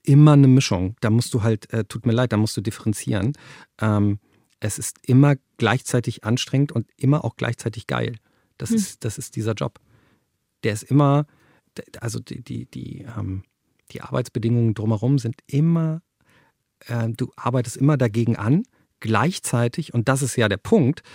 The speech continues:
Speaker 1: ähm, deshalb will ich auch gar nicht so jammern oder so, so, so über Arbeitsbedingungen nur schimpfen, sondern man muss gleichzeitig immer sagen, es ist ein toller, erfüllender Job und, ähm, dieses Blaulichtfahren, ganz ehrlich, macht natürlich auch Bock, ne? Also,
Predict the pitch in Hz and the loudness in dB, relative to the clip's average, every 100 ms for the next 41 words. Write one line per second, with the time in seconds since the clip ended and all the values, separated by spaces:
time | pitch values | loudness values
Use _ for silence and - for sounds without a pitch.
0 | - - - 107 104 104 104 _ _ - | -20 -20 -6 -2 0 0 -4 _ _ -8
1 | - 117 _ _ _ - 131 139 127 113 | -6 -8 _ _ _ -2 0 0 0 2
2 | 117 - 110 98 127 185 190 143 180 113 | 2 0 -4 0 2 4 4 2 0 -2
3 | 101 113 117 - - - 107 - - 127 | -4 -6 -14 -14 -14 -14 -12 -12 -6 -4
4 | 120 110 110 110 113 110 - 196 240 139 | -4 -2 0 2 2 0 2 2 2 0
5 | 160 - - - 117 120 113 113 117 - | -2 -6 -16 -2 2 4 4 2 0 -2
6 | 127 - 127 117 135 160 117 127 123 - | -4 -2 -4 -2 0 0 0 -2 -4 -8
7 | - - 113 - - 123 117 _ - - | -20 -12 -10 -8 -4 -2 -2 _ -12 -6
8 | 202 170 156 165 _ _ _ _ - - | -2 0 0 -2 _ _ _ _ -20 -14
9 | - 147 151 123 - - - - _ - | -4 2 2 2 -2 -8 -8 -14 _ -6
10 | 104 - - 98 95 95 - - 87 113 | -4 -6 -10 -6 -6 -6 -8 -10 -4 -2
11 | 139 - - 98 147 - - - 180 - | -2 -4 -6 -4 -4 -8 -14 -12 -10 -6
12 | 117 - 101 - 131 139 - - 123 - | -4 -4 -6 -4 -2 -2 -4 -4 -4 -4
13 | - - - - - _ - - - 139 | -10 -12 -12 -20 -20 _ 0 2 6 4